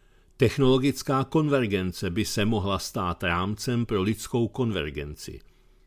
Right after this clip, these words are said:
Jednadvacáté století by mohlo skončit světovým mírem,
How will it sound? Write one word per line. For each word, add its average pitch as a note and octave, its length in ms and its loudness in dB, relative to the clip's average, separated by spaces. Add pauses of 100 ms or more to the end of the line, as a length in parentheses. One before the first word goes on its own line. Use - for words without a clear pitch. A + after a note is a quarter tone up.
(240)
Jednadvacáté A2 1120 2
století B2 640 0
by F#2+ 120 0
mohlo G2+ 300 2
skončit A2 580 -2
světovým F#2+ 580 0
mírem, G#2+ 560 0